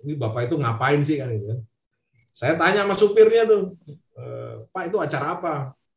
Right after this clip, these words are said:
Itu sosialisasi mahasiswa beasiswa abri tahun sembilan dua itu,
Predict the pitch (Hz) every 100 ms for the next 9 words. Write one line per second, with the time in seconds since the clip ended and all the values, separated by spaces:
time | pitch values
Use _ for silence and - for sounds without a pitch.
0 | _ _ _ _ _ 127 120 185 185 185
1 | 160 156 143 160 156 156 147 185 160 139
2 | 127 131 131 139 135 131 120 135 151 139
3 | 110 - 127 131 151 127 107 - _ _
4 | _ _ _ - 113 120 123 127 127 127
5 | 123 - 123 127 127 131 127 123 143 -
6 | 135 165 160